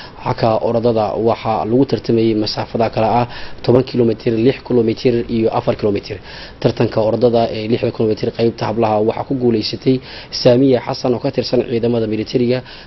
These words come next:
Kaalinta labaad waxaa soo gashay Khadre Axmed oo ka tirsan ciidamada ilaalada jamhuuriga, iyo ugu dambeyn Sareedo Faarax Cabdi oo iyadu ka tirsan ciidamada ilaalada xeebaha.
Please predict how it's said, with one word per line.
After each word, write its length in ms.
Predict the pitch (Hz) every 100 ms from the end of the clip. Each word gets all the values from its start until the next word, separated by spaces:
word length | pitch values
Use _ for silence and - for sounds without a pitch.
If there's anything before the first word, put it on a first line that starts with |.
| -
Kaalinta 320 | 120 123 123
labaad 240 | 117 110
waxaa 380 | 113 - 120 107
soo 180 | - 131
gashay 360 | 123 113 123 113
Khadre 360 | - 123 120 110
Axmed 320 | 120 127 127
oo 100 | 92 98
ka 120 | 131
tirsan 340 | - - 131 127 - - - -
ciidamada 400 | 123 120 123 113
ilaalada 320 | 113 113 113 104
jamhuuriga, 720 | 113 120 139 123 127 127 123 -
iyo 280 | 117 110 107
ugu 180 | 110 110
dambeyn 440 | 110 107 127 131 123
Sareedo 540 | - 110 117 117 98 -
Faarax 320 | 123 127 113 -
Cabdi 340 | 131 123 135 131 - - -
oo 60 | 139
iyadu 160 | 135 117
ka 100 | 123
tirsan 300 | - 113 120 117
ciidamada 400 | 123 117 113 110
ilaalada 380 | 110 107 107 113
xeebaha. 420 | - 120 123 -